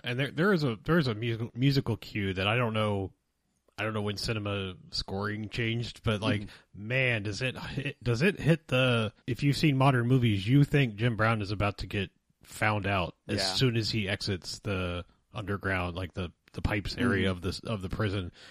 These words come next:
Speaker 2: Yeah.
Speaker 1: This is like the, it swells, and then, like, he is not really looking where he's going and is doing, like, the, you know, the army crawl. <laughs>
Speaker 2: Mm-hmm.
Speaker 1: And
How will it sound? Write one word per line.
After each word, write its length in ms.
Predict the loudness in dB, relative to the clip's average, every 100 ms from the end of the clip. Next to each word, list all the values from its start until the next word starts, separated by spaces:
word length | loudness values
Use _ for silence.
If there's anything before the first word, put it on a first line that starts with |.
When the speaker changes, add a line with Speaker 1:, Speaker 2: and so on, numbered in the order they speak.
| -2
Speaker 2:
Yeah. 80 | 0
Speaker 1:
This 100 | 2
is 80 |
like 200 | 2 2
the, 220 | 0 0 0
it 120 | 0
swells, 600 | -2 2 2 4 4 2
and 160 | 2
then, 140 | 0 0
like, 160 | -2
he 180 | 0 0
is 220 | 0 -2 -10 -20 -4
not 200 | -2 2
really 180 | 2 4
looking 300 | 2 2 2
where 100 | 2
he's 140 | 2
going 320 | 2 2 2
and 120 | 0 -2
is 140 | -2
doing, 220 | 0 0
like, 160 | 0 -2
the, 200 | -4 -4 -8 -20 -20 -20
you 100 | -10
know, 60 | -8
the 80 | -4
army 260 | -2 -2
crawl. 440 | 0 0 0 2 4
<laughs> 0 |
Speaker 2:
Mm-hmm. 400 | 6 4 2 0 -4
Speaker 1:
And 160 | -6